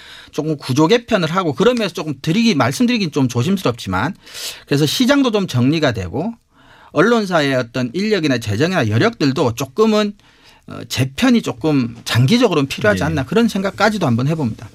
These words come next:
Speaker 2: 예, 어쨌든 포털을 중심으로 한 뉴스 생태계에 대한 뭐 비판이나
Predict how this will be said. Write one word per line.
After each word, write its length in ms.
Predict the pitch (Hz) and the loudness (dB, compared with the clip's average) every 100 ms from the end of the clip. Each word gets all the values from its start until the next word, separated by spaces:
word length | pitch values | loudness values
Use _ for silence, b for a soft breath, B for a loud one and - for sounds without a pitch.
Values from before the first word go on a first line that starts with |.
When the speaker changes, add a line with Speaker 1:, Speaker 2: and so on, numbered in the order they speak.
| 139 | 0
Speaker 2:
예, 200 | 123 117 | 2 0
어쨌든 640 | - 143 214 208 202 185 175 | -4 2 2 2 0 0 -4
포털을 400 | - 196 220 196 | -10 0 2 2
중심으로 460 | 156 147 165 156 143 | 2 0 -2 2 2
한 160 | 139 | 2
뉴스 320 | 120 139 160 - | 0 -4 -6 -4
생태계에 600 | 123 117 131 131 131 120 | -4 -2 -2 0 0 0
대한 260 | 113 110 113 113 107 | 2 2 2 2 0
뭐 600 | 98 95 92 90 95 98 - - | 0 0 -2 -4 -6 -10 -18 -8
비판이나 760 | 113 - - 131 117 95 92 | -4 -4 2 2 4 0 -2